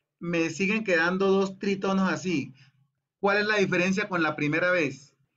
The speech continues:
Que los dos tritonos no van a ser quinta disminuida como la primera vez. Ahora ya Gabriel identificó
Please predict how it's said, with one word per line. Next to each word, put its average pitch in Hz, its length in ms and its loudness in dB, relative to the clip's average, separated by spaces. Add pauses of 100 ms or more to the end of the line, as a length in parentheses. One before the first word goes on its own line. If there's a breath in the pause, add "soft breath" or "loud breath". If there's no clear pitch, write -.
(320)
Que 170 140 -4
los 156 220 2
dos 165 200 0
tritonos 190 460 2
no 175 100 -2
van 170 140 0
a 170 80 0
ser 175 340 -2
quinta 175 380 0
disminuida 156 580 2
como 156 120 -2
la 131 140 0
primera 147 360 0
vez. 147 300 2
Ahora 151 380 0
ya 175 280 0
Gabriel 156 380 0
identificó 156 720 -2